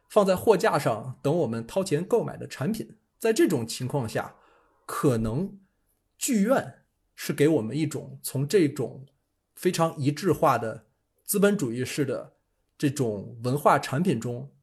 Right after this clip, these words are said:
逃脱的一个环节。我们必须坐在那里，我们必须坐在现场，我们必须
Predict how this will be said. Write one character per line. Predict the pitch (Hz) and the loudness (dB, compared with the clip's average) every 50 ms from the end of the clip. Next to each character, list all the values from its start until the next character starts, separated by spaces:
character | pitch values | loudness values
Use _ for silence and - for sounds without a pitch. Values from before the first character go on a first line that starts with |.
| _ - | _ -10
逃 | - - 123 147 | -4 -2 -2 -2
脱 | 151 - - 233 226 | -2 0 2 2 2
的 | 190 | 2
一 | 123 135 | 2 0
个 | 147 170 | 0 -2
环 | - - - 110 113 151 | -2 -2 -4 -6 -4 -4
节。 | 160 143 - - - _ _ _ _ _ _ _ _ _ _ _ _ _ _ _ | -4 -6 -8 -12 -16 _ _ _ _ _ _ _ _ _ _ _ _ _ _ _
我 | - 143 139 | 2 4 4
们 | 143 160 170 | 4 4 2
必 | - 311 269 | 4 4 4
须 | - - 277 277 | 6 6 2 2
坐 | - - 240 185 | 4 4 4 6
在 | 180 147 156 | 6 4 4
那 | 170 160 120 | 2 0 0
里， | 98 85 - | -2 -4 -8
我 | 110 120 | -6 -4
们 | 123 135 156 160 | -2 -2 -2 -2
必 | - 233 | -2 -4
须 | 196 214 - 247 240 | -4 -2 -4 -4 -2
坐 | - 240 208 | 2 2 2
在 | 180 185 180 | 4 2 0
现 | 175 - - 240 175 139 | 0 0 0 0 0 0
场， | - 117 - - _ | -2 -8 -12 -18 _
我 | - 151 131 | -8 -4 -2
们 | 135 147 160 | -2 -2 -2
必 | 147 233 220 | 0 -2 -2
须 | 190 - - 214 220 214 214 | -2 -2 -2 -2 -2 -2 -2